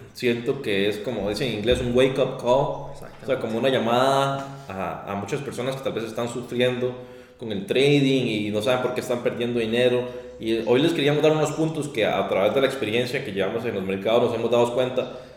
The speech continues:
Speaker 1: eh, en otras personas y especialmente en nosotros. Eh, yo, yo aquí a-, a-, eh, estuve viendo unos puntos que fueron los que me llevaron a mí a perder más dinero en, en el mercado y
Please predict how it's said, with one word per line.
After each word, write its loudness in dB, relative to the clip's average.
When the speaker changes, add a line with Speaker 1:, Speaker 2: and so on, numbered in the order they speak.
Speaker 1:
eh, 2
en 0
otras 2
personas 2
y 0
especialmente 0
en 0
nosotros. 0
Eh, -4
yo, 2
yo 2
aquí 0
a-, 2
a-, -2
eh, -14
estuve -6
viendo -2
unos -4
puntos -6
que -12
fueron 4
los -2
que -6
me -4
llevaron 4
a 2
mí -2
a -2
perder -2
más 0
dinero 2
en, -2
en -6
el -4
mercado 0
y -6